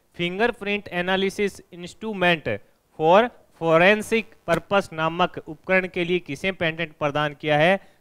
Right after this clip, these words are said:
तो साथियों जो महिपाल सांखला जी हैं इनको यह पेटेंट है जो प्रदान किया गया है। अब आपसे पूछा जा सकता है कि ये महिपाल सांखला जी हैं इनका संबंध किससे है, जिले से है? तो आंसर रह जाएगा साथियों आपका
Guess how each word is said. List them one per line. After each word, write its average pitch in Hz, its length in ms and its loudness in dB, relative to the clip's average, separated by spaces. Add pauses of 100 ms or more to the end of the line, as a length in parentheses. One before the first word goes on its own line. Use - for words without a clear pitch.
(100)
तो 160 80 -14
साथियों 180 440 0
जो 185 180 -6
महिपाल 165 580 2
सांखला 156 460 -2
जी 139 200 -4
हैं 135 220 -2 (380)
इनको 208 440 -2
यह 165 300 4 (280)
पेटेंट 156 420 -2
है 147 120 0
जो 170 140 -4
प्रदान 143 560 -2 (320)
किया 185 260 8
गया 131 260 4
है। 120 220 0
अब 170 220 -2
आपसे 196 300 4
पूछा 196 380 -2
जा 185 180 6
सकता 190 260 -6
है 190 80 0
कि 208 120 -14
ये 196 140 -2
महिपाल 147 520 0
सांखला 170 380 -4
जी 175 140 -6
हैं 180 220 0 (300)
इनका 196 320 0
संबंध 175 380 -4
किससे 170 380 -6
है, 185 200 4 (480)
जिले 175 280 4
से 175 120 -6
है? 180 140 2
तो 190 100 -4
आंसर 170 280 -2
रह 156 140 2
जाएगा 156 300 2
साथियों 160 400 -2
आपका 151 420 4